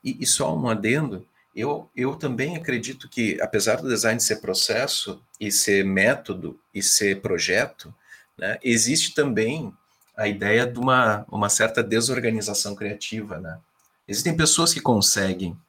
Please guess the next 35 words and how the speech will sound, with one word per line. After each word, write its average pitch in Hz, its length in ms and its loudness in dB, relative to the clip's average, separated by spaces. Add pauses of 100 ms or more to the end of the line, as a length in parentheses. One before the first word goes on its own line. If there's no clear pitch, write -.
(200)
acho - 180 -2
que - 60 -8
dá 110 120 4
pra 123 120 -2
fazer 117 160 -2
uma 123 120 2
ressalva 110 480 2
assim, 101 340 0
né? 95 200 -2 (480)
Existem 117 300 -6
pessoas 147 360 -2
que - 120 -12
precisam, 139 800 0
inclusive, 92 460 -8
ser, 92 400 -2
ser - 240 0
desorganizadas, 95 1000 -4
né? - 120 -16 (500)
Pra 95 100 -2
poder 104 560 2
criar 104 300 4
algo. 95 420 2 (360)
Mas 107 180 2
é 123 40 6
uma 156 120 6
desorganização 147 680 4
que, - 200 2 (180)
na 135 200 8
verdade, 147 420 4
é 139 40 4
uma 123 160 4
ordem 107 460 4
pra - 180 -10
pessoa 107 440 -6
que, 101 400 -10